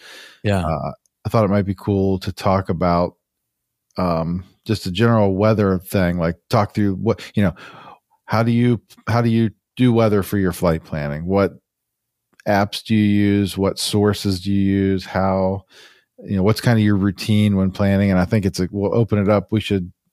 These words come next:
Speaker 2: encourage everyone who's here live tonight to po-, you know, post in the chat some stuff, you know, your,
Speaker 1: Yeah.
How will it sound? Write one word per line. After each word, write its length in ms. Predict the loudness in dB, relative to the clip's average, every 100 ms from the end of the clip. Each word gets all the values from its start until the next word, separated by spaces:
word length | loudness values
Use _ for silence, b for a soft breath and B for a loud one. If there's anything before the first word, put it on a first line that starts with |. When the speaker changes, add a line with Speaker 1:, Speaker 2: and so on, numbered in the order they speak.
| _ -12
Speaker 2:
encourage 360 | 0 0 2
everyone 260 | 2 2 2
who's 140 | 0
here 120 | 0 2
live 260 | 4 2
tonight 260 | 0 -2 -2
to 60 | -6
po-, 180 | -8 -8 -8
you 60 |
know, 80 | -6
post 300 | -2 -2 0
in 80 | 0
the 80 | 0
chat 360 | 2 0 0
some 120 | -6 -8
stuff, 400 | -2 -2 -2 -10
you 120 | -4
know, 60 | -2
your, 380 | 0 2 0 -4 B B
Speaker 1:
Yeah. 280 | -2 -2